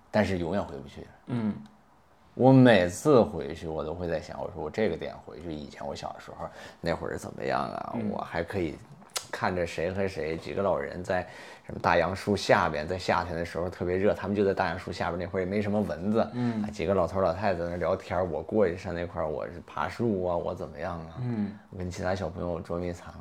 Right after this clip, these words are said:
Speaker 1: 我在菜园子里面吃这个吃那个，
Speaker 2: 嗯。
Speaker 1: 我抓蜻蜓，我这次回去看到好多蜻蜓。
Speaker 2: 嗯。
Speaker 1: 啊，感觉他们也不是以前的蜻蜓了，
Speaker 2: 嗯。
Speaker 1: 我也不是以前的我。
Speaker 2: 嗯。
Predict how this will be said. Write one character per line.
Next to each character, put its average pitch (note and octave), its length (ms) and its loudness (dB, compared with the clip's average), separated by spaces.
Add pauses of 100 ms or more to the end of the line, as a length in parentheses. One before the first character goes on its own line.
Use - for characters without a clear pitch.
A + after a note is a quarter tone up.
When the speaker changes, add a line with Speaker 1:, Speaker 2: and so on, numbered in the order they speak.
Speaker 1:
我 G2 120 -2
在 G2+ 160 2
菜 G#2+ 200 0
园 D#2+ 200 0
子 G2+ 120 -2
里 F#2 80 -2
面 - 180 -10
吃 - 220 -8
这 G2 100 0
个 E2+ 80 -2
吃 - 180 -8
那 G2+ 280 0
个， D#2+ 220 -4
Speaker 2:
嗯。 A#2+ 280 0
Speaker 1:
我 G2 100 2
抓 G#2 220 6
蜻 A#2 240 0
蜓， F2 180 -6 (140)
我 D#3+ 100 6
这 G3+ 120 8
次 G3+ 40 8
回 D3+ 140 4
去 D#3+ 60 2
看 D#3+ 120 -2
到 D3+ 60 4
好 F#2+ 160 0
多 A2+ 140 4
蜻 G#2+ 200 -2
蜓。 F2 160 -8 (140)
Speaker 2:
嗯。 A2 300 -2 (1700)
Speaker 1:
啊， F#2 640 -6 (560)
感 A2 140 4
觉 C3 140 12
他 C3+ 160 8
们 C#3+ 100 10
也 A2 60 10
不 G2 120 2
是 A2+ 120 4
以 G2 80 8
前 F2 180 0
的 G2+ 60 0
蜻 G#2 180 4
蜓 F2 160 -4
了， E2+ 140 -10
Speaker 2:
嗯。 B2 200 -12
Speaker 1:
我 A2+ 140 10
也 A2 60 12
不 F#2 120 4
是 G#2 100 2
以 F2+ 60 2
前 D#2 160 -6
的 E2+ 80 -4
我。 F2 260 -2
Speaker 2:
嗯。 G#2+ 260 -6